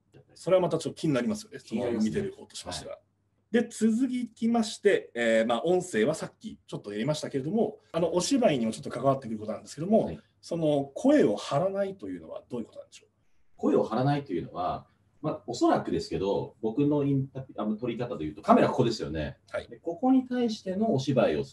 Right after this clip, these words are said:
Speaker 1: 撮ってほしいっていうことなんじゃないでしょうか。
Speaker 2: 例えばじゃあ、僕がこの、こういうふうに喋ってる時に、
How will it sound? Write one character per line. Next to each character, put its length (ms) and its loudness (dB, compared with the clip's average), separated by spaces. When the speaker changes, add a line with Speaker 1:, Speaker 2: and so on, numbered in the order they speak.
Speaker 1:
撮 60 -10
っ 40 -16
て 60 -20
ほ 80 -8
し 120 -10
い 40 -18
っ 20 -20
て 60 -20
い 40 -18
う 40 -20
こ 100 -20
と 220 -10
な 120 -8
ん 60 -16
じ 60 -20
ゃ 60 -14
な 60 -20
い 20 -20
で 60 -20
し 100 -20
ょ 40 -20
う 360 -20
か。 80 -4
Speaker 2:
例 100 0
え 20 0
ば 80 0
じ 80 0
ゃ 40 6
あ、 60 0
僕 180 -4
が 140 0
こ 80 -4
の、 160 -2
こ 160 -6
う 40 0
い 80 -2
う 40 -10
ふ 60 -10
う 40 -2
に 180 -8
喋 220 -6
っ 20 -12
て 80 -8
る 100 -2
時 80 -4
に、 260 -6